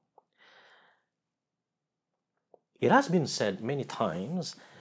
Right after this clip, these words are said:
that the role of the spiritual director is to comfort the disturbed and to disturb the comfortable. Come to think of it, it's quite true. Well, back in the gospel, the presence of Jesus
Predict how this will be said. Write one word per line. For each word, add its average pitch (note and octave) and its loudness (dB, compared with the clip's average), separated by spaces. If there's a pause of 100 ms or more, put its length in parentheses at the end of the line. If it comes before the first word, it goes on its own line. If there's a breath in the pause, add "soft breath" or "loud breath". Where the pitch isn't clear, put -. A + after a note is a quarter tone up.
(160 loud breath)
that C#3 -2
the C3+ 6
role D3+ 8
of A#2+ -2
the A2 -2
spiritual G3 0
director B2 -2
is C3 -6
to - -10
comfort F#3+ 0
the A#2+ -6
disturbed A2 0 (680 soft breath)
and B2+ -4
to B2+ -2
disturb A2 2 (140)
the A2 -6
comfortable. - -4 (1500)
Come G#3+ 2
to - 2
think G2+ -2
of F2 -8
it, F2 -8
it's F#2+ -8
quite - -6
true. - 0 (3500 soft breath)
Well, D#3+ 6
back D3+ 2
in E3 -2
the C3+ 4
gospel, A#2+ 2
the A#2+ -2
presence C3 2
of F#2+ -2
Jesus A#2+ -2